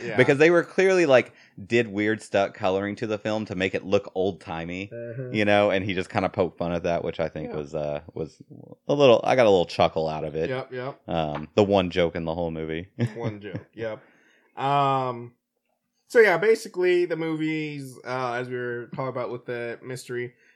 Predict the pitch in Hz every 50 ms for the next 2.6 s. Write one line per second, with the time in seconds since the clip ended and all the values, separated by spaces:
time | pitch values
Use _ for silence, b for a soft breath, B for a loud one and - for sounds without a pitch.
0 | b b - 151 156 160 165 160 - 165 160 147 - 165 151 151 143 - 147 139
1 | 139 135 123 - - - 131 131 135 135 135 131 131 131 131 131 117 - 110 117
2 | 117 117 117 113 113 113 110 110 107 101 101 98